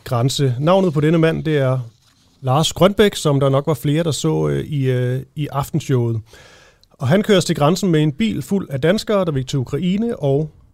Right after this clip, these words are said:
kæmpe. Han har altså været fløj-, højrefløjsaktivist, som blandt andet formand for Danish Defense. Lars Grønbæk, øhm,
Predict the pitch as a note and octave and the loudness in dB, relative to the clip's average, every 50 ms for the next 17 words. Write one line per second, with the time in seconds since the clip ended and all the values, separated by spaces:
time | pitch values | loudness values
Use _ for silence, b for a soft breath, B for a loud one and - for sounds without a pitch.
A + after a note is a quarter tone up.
0 | _ _ _ _ _ _ _ _ _ _ _ - - C3 B2 A#2 C3 A#2 - _ | _ _ _ _ _ _ _ _ _ _ _ -2 0 2 2 2 0 -2 -6 _
1 | _ _ _ _ _ _ _ _ _ _ _ _ _ _ _ _ _ _ _ - | _ _ _ _ _ _ _ _ _ _ _ _ _ _ _ _ _ _ _ -2
2 | - G#3 G3 G#3 A3+ G3+ - D3 C3+ - - C3+ A#2+ G#2+ - _ _ _ - C#3 | 0 2 4 4 4 4 2 0 0 0 0 -2 -2 -2 -6 _ _ _ -8 -4
3 | C3+ C3 B2+ - C#3+ D3 D3+ - - B2+ - D#3+ F3 F#3+ F3 - G3+ G3 E3+ - | -4 -2 -2 0 0 0 0 -2 -4 -4 0 2 2 2 2 2 0 0 0 -4
4 | - D#3 C3+ - D#3+ C#3+ E3+ F#3+ F3 - - - - - D#3+ C#3+ C#3 C#3 C#3 C3 | -6 -8 -6 -4 -4 -2 -2 -2 -4 -6 -10 -10 -6 -4 -2 -2 0 0 0 0
5 | B2 A#2 B2 D3 D3+ D3+ C3 - - C3+ B2+ C#3 D3+ D3+ C#3+ B2+ - - C3 B2+ | 0 0 0 0 0 -2 -4 -4 -4 -4 -2 -2 -2 -4 -4 -6 -4 -4 -4 -4
6 | B2 - _ _ _ _ _ _ - C3+ B2+ C3+ D3 C#3+ - - - - - - | -4 -6 _ _ _ _ _ _ -2 0 0 2 0 0 -4 -8 -12 -14 -18 -20
7 | _ _ _ _ _ _ _ _ _ _ _ _ _ _ - E3 - - B2+ A2 | _ _ _ _ _ _ _ _ _ _ _ _ _ _ -4 -4 -2 0 0 -2
8 | G#2+ - - - - - _ _ _ _ _ _ _ _ _ _ _ _ _ _ | -2 -4 -8 -14 -16 -20 _ _ _ _ _ _ _ _ _ _ _ _ _ _
9 | _ _ _ _ _ _ _ _ _ _ _ _ _ _ _ - E3 D#3 D#3 - | _ _ _ _ _ _ _ _ _ _ _ _ _ _ _ -2 0 0 0 2
10 | - E3+ E3 D#3 E3 E3 D#3 D#3 - D#3+ D#3 D3 D3+ D3 D3 D3 C#3+ C#3+ D3+ | 2 2 4 4 4 2 2 2 2 2 2 4 2 2 2 2 2 0 -2